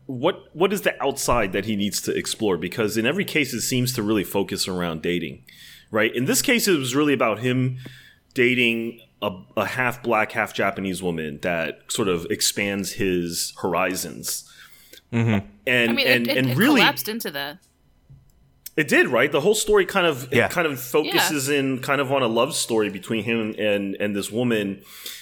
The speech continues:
Speaker 1: that's, which I thought, um,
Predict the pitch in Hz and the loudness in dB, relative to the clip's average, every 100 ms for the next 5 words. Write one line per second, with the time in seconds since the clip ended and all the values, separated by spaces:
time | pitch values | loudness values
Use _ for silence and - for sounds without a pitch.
0 | - 131 117 - - - - _ _ _ | -2 0 2 -2 -4 -14 -20 _ _ _
1 | - _ _ 185 165 208 220 233 - 147 | -20 _ _ 0 2 2 4 2 2 2
2 | 127 117 107 101 98 | 4 4 0 -8 -12